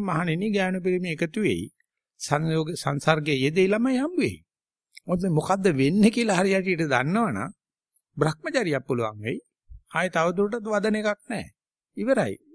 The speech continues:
අපගබ්බ කියලා කියනවා. ඒකට ආයෙ ගබ්සා ඊට ගැප් ගන්න නැහැ. අපගබ්බයි. ඉතින් බුදුරජාණන්සේට චෝදනා කරනවා. බුදුරජාණන්සේ මේ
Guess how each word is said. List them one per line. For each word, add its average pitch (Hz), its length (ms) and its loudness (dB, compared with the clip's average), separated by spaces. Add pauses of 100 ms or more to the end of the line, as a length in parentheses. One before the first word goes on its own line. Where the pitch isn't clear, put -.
(120)
අපගබ්බ 196 460 0
කියලා 185 260 2
කියනවා. 127 240 -4
ඒකට 120 220 -6
ආයෙ 151 200 0
ගබ්සා 165 420 0
ඊට 165 200 -2 (480)
ගැප් 170 180 -6
ගන්න 220 240 2
නැහැ. 240 200 2 (760)
අපගබ්බයි. 143 540 -2 (500)
ඉතින් 170 160 -4
බුදුරජාණන්සේට 156 560 -4
චෝදනා 196 440 0
කරනවා. 135 380 -4 (640)
බුදුරජාණන්සේ 151 500 -4
මේ 143 240 -4